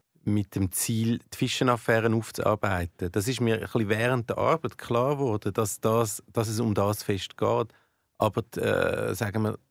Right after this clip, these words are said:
dass jetzt in den letzten dreißig Jahren niemand anders einen Film über die Fischenaffäre gemacht hat, also dass,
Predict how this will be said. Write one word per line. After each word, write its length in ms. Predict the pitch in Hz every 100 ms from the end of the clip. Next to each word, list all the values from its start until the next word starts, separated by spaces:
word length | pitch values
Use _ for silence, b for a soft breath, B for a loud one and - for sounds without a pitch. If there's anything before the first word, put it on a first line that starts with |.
| _ _
dass 160 | - 98
jetzt 180 | 107 -
in 80 | 104
den 140 | 104
letzten 340 | 120 - -
dreißig 340 | 110 113 104 -
Jahren 200 | 147 127
niemand 340 | 120 127 117
anders 440 | - 131 190 147 95
einen 100 | 101
Film 300 | 135 143 131
über 180 | 104 107
die 140 | 110
Fischenaffäre 760 | 127 113 - 110 95 98 92 95
gemacht 520 | - 120 143 - -
hat, 260 | 104 -
also 160 | 95 95
dass, 220 | 101 95